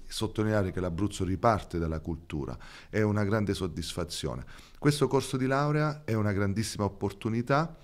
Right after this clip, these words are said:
è un'opportunità per le aziende perché potranno avere da qui ai prossimi anni delle figure professionali che li sappiano poi accompagnare verso gli obiettivi della transizione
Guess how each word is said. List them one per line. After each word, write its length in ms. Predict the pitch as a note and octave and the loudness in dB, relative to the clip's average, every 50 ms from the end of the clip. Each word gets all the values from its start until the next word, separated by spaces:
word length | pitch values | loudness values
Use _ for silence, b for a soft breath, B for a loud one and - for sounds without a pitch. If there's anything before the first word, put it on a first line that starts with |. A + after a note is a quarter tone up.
| b b | b b
è 80 | b G2+ | b -2
un'opportunità 800 | G2+ G#2 G2+ G2 - G#2+ G2 - - - F#2+ F#2+ G2 - G2+ E2+ | 0 0 0 0 0 -2 -2 -2 0 -2 -2 0 0 0 -2 0
per 120 | D2 F#2+ | 0 0
le 80 | F#2 F#2 | 0 0
aziende 520 | F2+ E2 D2+ F2+ G2+ G#2 A2 A2+ A2 G#2 | -2 -2 -2 -2 0 0 0 0 0 -2
perché 280 | E2 F2 E2+ - - D#2+ | -2 -2 -4 -4 -8 -4
potranno 340 | F2 F2+ - G2 F#2+ F2+ F#2 | -4 -2 -2 0 -2 0 0
avere 420 | F2+ F#2 F#2 F2+ E2+ E2 E2 D#2+ | 0 0 0 0 0 0 -2 -2
da 140 | D#2 E2+ E2 | -2 -4 -4
qui 220 | E2+ - G#2 G2+ | -4 -2 0 0
ai 80 | F#2 F2 | 0 0
prossimi 420 | - F#2 F2 - - - F#2+ F#2+ | 0 -2 -4 -4 -6 -4 -2 0
anni 420 | G#2 A2 A2 A2 A2+ A#2+ B2+ B2+ B B B B B B B B B B B | 0 0 0 0 0 -2 -2 -4 B B B B B B B B B B B
delle 200 | B G#2 G#2+ G#2+ | B 2 2 4
figure 340 | G#2 A2+ A2 A2 D3 C#3+ - | 4 2 6 6 6 6 6
professionali 720 | - A2+ G#2 A#2 A2 - - - G#2+ G#2 A2+ B2 B2 G#2+ - | 4 2 0 0 -2 -2 -2 -2 -2 0 0 2 0 0 0
che 100 | - F#2 | 0 -2
li 100 | F2 E2+ | -2 -2
sappiano 440 | - F#2+ E2+ - - F#2 F2+ F2+ | -2 -4 -4 -2 -2 -2 -2 -2
poi 280 | E2+ - F#2 F2+ E2+ D2+ b b b b b b | -2 0 0 0 0 -2 b b b b b b
accompagnare 840 | - F#2+ G2 - - G2+ F#2 E2 F#2+ F2+ F#2+ G2 A#2 A#2 G2 F2 D#2 | -6 -6 -4 -2 -2 -2 0 0 0 0 0 2 4 4 4 2 2
verso 340 | D2 G2 F#2+ - - F2 F2+ | 2 0 0 0 -2 -4 -2
gli 80 | E2+ | 0
obiettivi 560 | F2+ D2+ D2+ F2 E2 E2 - C#3 C3+ A2+ G2+ | 0 0 0 -4 -4 -4 -2 2 4 4 4
della 180 | D#2+ D#2+ D#2 D#2 | 4 2 0 -2
transizione 840 | D2+ F2 F2 F2 D#2 - D#2 - - F#2 F2+ F2+ F2 E2+ E2+ D#2+ E2 | -2 -2 -2 -2 -2 -4 -6 -6 -4 -2 -2 0 0 0 -2 -2 -4